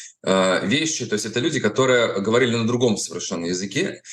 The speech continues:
Мне кажется, этот язык сейчас снова востребован, да, язык ценностей, э, апелляция к каким-то взглядам, а не каким-то рациональным, там, политическим убеждениям.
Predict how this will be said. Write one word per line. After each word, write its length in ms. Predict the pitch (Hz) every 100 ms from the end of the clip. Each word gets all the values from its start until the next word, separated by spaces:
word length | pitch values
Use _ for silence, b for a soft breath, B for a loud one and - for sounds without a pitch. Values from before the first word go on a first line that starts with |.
| B B -
Мне 100 | 107
кажется, 280 | 156 151
этот 100 | 143
язык 280 | 120 117 160
сейчас 640 | - - 135 131 - - -
снова 300 | 139 143 117
востребован, 680 | 113 - 117 90 76 71
да, 80 | 73
язык 560 | 90 101 110 107 - -
ценностей, 1080 | - 120 110 98 - - 92 87 80 76 -
э, 40 |
апелляция 720 | 82 78 76 98 104 101 -
к 40 | -
каким-то 360 | - 98 90
взглядам, 1120 | 78 80 78 90 95 107 113 107 95 90 85 76
а 100 | 101
не 120 | 107
каким-то 260 | - 113
рациональным, 540 | 101 - 101 104 95 82
там, 160 | 85
политическим 680 | 92 90 98 - - 78 69
убеждениям. 640 | 78 80 78 87 71 67